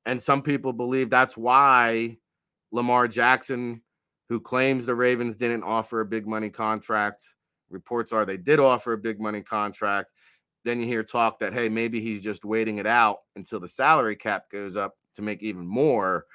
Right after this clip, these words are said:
Uh, I got news for you. Lamar Jackson will want more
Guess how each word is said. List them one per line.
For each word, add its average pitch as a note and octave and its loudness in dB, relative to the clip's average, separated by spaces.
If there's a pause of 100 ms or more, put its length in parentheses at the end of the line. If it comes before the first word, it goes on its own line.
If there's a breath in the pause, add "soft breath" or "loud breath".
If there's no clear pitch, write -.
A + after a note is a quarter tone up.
(420 soft breath)
Uh, G#2 -2
I D#3 8
got D#3+ 6
news E3 2
for A2 -6
you. F#2 -8
Lamar D3 4
Jackson D#3 0
will C3+ -2
want C3 4
more B2+ -2